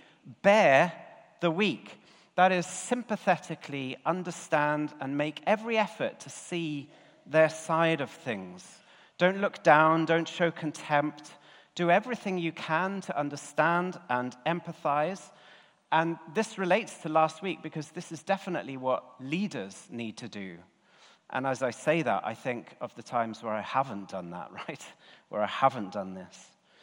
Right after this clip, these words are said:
But I do think when we met together as leaders to discuss this time last year,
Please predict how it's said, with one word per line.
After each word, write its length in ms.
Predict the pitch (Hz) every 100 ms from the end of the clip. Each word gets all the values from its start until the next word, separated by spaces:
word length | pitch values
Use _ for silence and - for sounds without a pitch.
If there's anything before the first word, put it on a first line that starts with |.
| - - _ -
But 100 | 160
I 80 | 160
do 220 | 226 294
think 320 | - 156 127 -
when 320 | 175 180 185 160
we 200 | 160 160
met 320 | 156 175 196 -
together 400 | 170 170 165 156
as 160 | 143
leaders 480 | 147 151 147 131 -
to 100 | -
discuss 920 | 139 - 131 - - - 143 113 - -
this 220 | 151 -
time 240 | 160 139
last 380 | 135 135 - -
year, 400 | 165 135 101 101